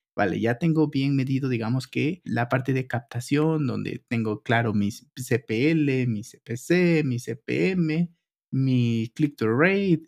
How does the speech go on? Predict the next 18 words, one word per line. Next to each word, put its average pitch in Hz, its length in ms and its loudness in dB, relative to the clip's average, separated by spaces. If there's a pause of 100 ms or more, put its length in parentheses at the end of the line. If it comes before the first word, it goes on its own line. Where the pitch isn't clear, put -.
(280)
en 143 120 4
fin, 151 280 0
muchas 175 520 6
de 147 60 -2
estas 160 260 0
métricas 165 520 0
relevantes 127 600 2
para 110 220 -4
ti. 151 200 -2
Si - 120 -14
estamos 131 260 -2
en 120 60 0
una 120 160 0
etapa 123 320 -4
de 113 100 -2
branding, 156 440 0
serán 110 340 0
otras, - 460 -6